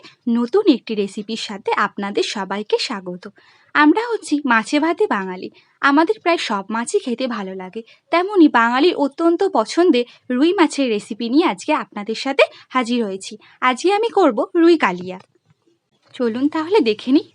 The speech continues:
রুই কালিয়াটা আমি কিভাবে করি। প্রথমে আমি কড়াইতে সর্ষের তেল দিয়ে দিয়েছি। তেলটা গরম হয়ে গেলে আমি তেলের মধ্যে এবার মাছগুলোকে দিয়ে ভালোভাবে ভেজে নেব। এখানে আমি পাঁচশো গ্রাম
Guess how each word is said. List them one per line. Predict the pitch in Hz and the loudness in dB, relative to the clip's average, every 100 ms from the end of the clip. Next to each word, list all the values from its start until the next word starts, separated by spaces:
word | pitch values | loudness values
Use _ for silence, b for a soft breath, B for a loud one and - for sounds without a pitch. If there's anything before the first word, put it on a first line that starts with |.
| _ | _
রুই | 247 220 | -4 -4
কালিয়াটা | 214 220 240 339 | -4 -2 -2 0
আমি | 392 480 | -2 -2
কিভাবে | 247 208 202 208 | -6 -6 -8 -10
করি। | 202 185 202 - - _ _ _ _ _ _ _ - | -10 -16 -18 -20 -20 _ _ _ _ _ _ _ -2
প্রথমে | 294 311 381 | -2 -2 0
আমি | 320 285 240 | 2 2 -2
কড়াইতে | 202 202 247 | -4 -4 -8
সর্ষের | - 233 214 - 233 | -6 -4 -6 -6 -6
তেল | - 359 | 0 0
দিয়ে | 233 196 | 0 -4
দিয়েছি। | 196 196 - 220 b b - | -10 -14 -14 -18 b b -6
তেলটা | 277 277 349 | -4 -2 -2
গরম | 349 220 208 285 | -2 -2 -2 0
হয়ে | 359 233 | 0 0
গেলে | 233 302 B B | -2 -4 B B
আমি | 269 330 302 | 0 0 0
তেলের | 220 208 | -2 -2
মধ্যে | 269 370 - 247 | -4 -4 -6 -8
এবার | - 220 285 302 | -4 -2 2 2
মাছগুলোকে | 196 - - 247 302 440 | 0 -6 -4 -4 2 2
দিয়ে | 247 262 - B - | 2 -2 -4 B -8
ভালোভাবে | 220 226 226 226 262 523 | -4 -2 -2 -4 -2 0
ভেজে | 285 226 202 | 0 0 -4
নেব। | 190 190 208 b b - 269 277 | -10 -14 -16 b b -14 -8 -6
এখানে | 285 359 403 | -4 -2 2
আমি | 311 294 B | 2 2 B
পাঁচশো | - 233 226 - | 0 0 0 -2
গ্রাম | 294 320 | 0 2